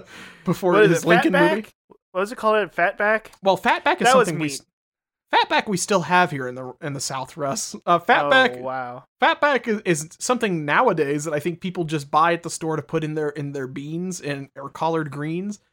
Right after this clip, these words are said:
Speaker 1: But it is like a, it is just the fat off the back of a pig, <laughs> I think.
Speaker 2: Right.
Speaker 1: It's just a big chunk of fat that you can buy at the store. And you
Speaker 2: I
Speaker 1: know
Speaker 2: know
Speaker 1: what?
Speaker 2: people,
Speaker 1: It's
Speaker 2: Ken
Speaker 1: good.
Speaker 2: Burns people ate it, so that's all I know.
Speaker 1: Th-,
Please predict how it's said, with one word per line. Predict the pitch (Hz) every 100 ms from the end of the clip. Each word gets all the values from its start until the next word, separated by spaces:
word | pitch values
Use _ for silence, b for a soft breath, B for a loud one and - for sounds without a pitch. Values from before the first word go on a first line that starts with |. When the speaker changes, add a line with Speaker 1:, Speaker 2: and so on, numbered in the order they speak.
| _ _
Speaker 1:
But | 170 175
it | 185
is | 214 202
like | 185
a, | 180 -
it | 180
is | 202 170
just | 185 -
the |
fat | 165 - 175 -
off | 165 -
the | 156
back | 147 156
of | 151
a | 127
pig, | - 151 151 165 -
<laughs> |
I | 175
think. | 175 220 214 - - _ _ _
Speaker 2:
Right. | 180 156
Speaker 1:
It's |
just | 214 214
a |
big | 190 220 -
chunk | - 185
of | 165
fat | - 156 139 -
that |
you | 143
can | 131 139
buy | 135 127
at | 110
the |
store. | 135 - 113 98 _ _ _ _ 156
And | 151
you | 147
Speaker 2:
I |
Speaker 1:
know | 147
Speaker 2:
know | 147
Speaker 1:
what? | 165
Speaker 2:
people, | 226 214 196 170 160 -
Speaker 1:
It's | -
Speaker 2:
Ken | 214
Speaker 1:
good. | 175
Speaker 2:
Burns | 165 175 170
people | 180 170 143
ate | 139 135
it, | 123 120
so | - 135
that's | 143 143
all | 143 127
I | 127
know. | -
Speaker 1:
Th-, | -